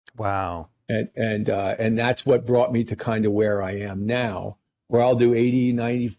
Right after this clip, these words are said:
Speaker 2: ninety plus percent of a big painting outside, but that last ten percent, I'm not in a hurry.
Speaker 1: Okay. And that's when
Speaker 2: I
Speaker 1: you
Speaker 2: let the
Speaker 1: often,
Speaker 2: painting, I
Speaker 1: you
Speaker 2: let the painting tell me what it needs.
Speaker 1: And will you, is that a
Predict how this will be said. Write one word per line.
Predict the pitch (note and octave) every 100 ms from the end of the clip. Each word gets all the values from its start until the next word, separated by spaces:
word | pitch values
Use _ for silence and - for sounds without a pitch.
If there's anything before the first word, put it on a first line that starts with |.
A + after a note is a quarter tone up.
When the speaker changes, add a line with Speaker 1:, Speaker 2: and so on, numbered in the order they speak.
| -
Speaker 2:
ninety | A2+ B2+ B2+
plus | - B2+
percent | - A#2 B2 A#2
of |
a | A2
big | F#2+ A#2
painting | - A#2 A#2 G2+
outside, | F#2+ - A#2 A#2
but | G2 -
that | G2+ G2+
last | A#2+ A#2+ -
ten | B2+ A#2
percent, | A2 - C3 -
I'm | A2
not | A#2 A#2
in | A2
a |
hurry. | G#2 A2+ F#2+ F#2+ _ _ _ _ _ _ _ _
Speaker 1:
Okay. | G#2 G#2 G#2+ G2 - - -
And | C#3
that's | C#3 C#3+ D#3
when | C#3
Speaker 2:
I |
Speaker 1:
you | C3
Speaker 2:
let | B2+
the |
Speaker 1:
often, | B2+ C3+
Speaker 2:
painting, | C#3 - -
I |
Speaker 1:
you | C3+
Speaker 2:
let | C#3+
the | C#3
painting | - C#3+ C#3 A#2
tell | C3 G#2+
me | G#2
what | G2+
it | F#2+
needs. | G2+ F#2 F#2 - -
Speaker 1:
And | C#3+
will | D3
you, | D3+ C#3 C3+
is | B2+
that | A#2+ C3+
a | C3